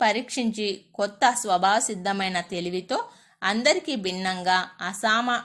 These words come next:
అసామాన్యమైన నిర్ణయాలు గాని, పరిష్కార మార్గాలు గాని సూచించడమే సృ-, సృజనాత్మకత అన్నది ఎవరు? ఆప్షన్స్: స్కిన్నర్, థార్న్డైక్,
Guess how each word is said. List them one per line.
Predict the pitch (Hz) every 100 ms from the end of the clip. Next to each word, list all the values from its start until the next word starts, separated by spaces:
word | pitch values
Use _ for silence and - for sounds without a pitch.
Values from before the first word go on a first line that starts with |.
| -
అసామాన్యమైన | 202 220 226 247 254 233 202 190 165
నిర్ణయాలు | 170 170 196 208 214 202
గాని, | 196 226 508 427 226
పరిష్కార | 190 214 - 214 214 196
మార్గాలు | 180 180 190 185
గాని | 175 165 175
సూచించడమే | 214 202 220 226 208 185 247
సృ-, | - - _ _ _ _ -
సృజనాత్మకత | 226 208 208 208 202 175 156 175 170 - _ _ -
అన్నది | 170 190 208 254 190
ఎవరు? | 160 156 - - - 185
ఆప్షన్స్: | 190 226 220 190 175
స్కిన్నర్, | - 180 185 233 427 - _ _
థార్న్డైక్, | 262 254 233 196 185 185